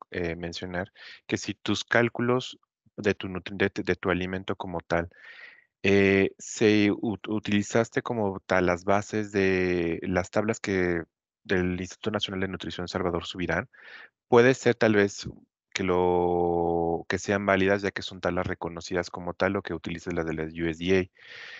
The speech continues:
Es importante porque son, al final de la tarde, la norma tiene esa posibilidad. Sin embargo, siempre se hace la invitación a que se haga el cruce de información con la parte analítica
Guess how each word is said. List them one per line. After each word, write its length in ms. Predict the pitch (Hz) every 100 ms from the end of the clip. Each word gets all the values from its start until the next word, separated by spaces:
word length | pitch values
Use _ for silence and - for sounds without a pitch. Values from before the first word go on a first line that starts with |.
| - - - _
Es 600 | 101 98 98 95 - - -
importante 680 | 113 107 104 - 101 95 107
porque 260 | 98 -
son, 300 | - 104 101
al 140 | - 101
final 200 | 104 101
de 40 |
la 100 | 104
tarde, 520 | - 92 92 98 98
la 180 | 92 90
norma 540 | 92 95 98 95 98 -
tiene 460 | 98 92 92 87 90
esa 320 | - 92 90
posibilidad. 640 | 95 - 90 90 98 95
Sin 180 | - 92
embargo, 300 | 92 92 101
siempre 340 | - 107 110
se 140 | - 98
hace 160 | 104
la 80 | 98
invitación 500 | 95 90 87 92 90
a 60 | 92
que 100 | 92
se 160 | 101
haga 240 | 90 90 92
el 240 | 92 90
cruce 240 | 101 98
de 80 | 107
información 560 | 101 98 90 87 - 90
con 140 | 95
la 80 | 87
parte 300 | - 87 95
analítica 580 | 98 98 - 90 85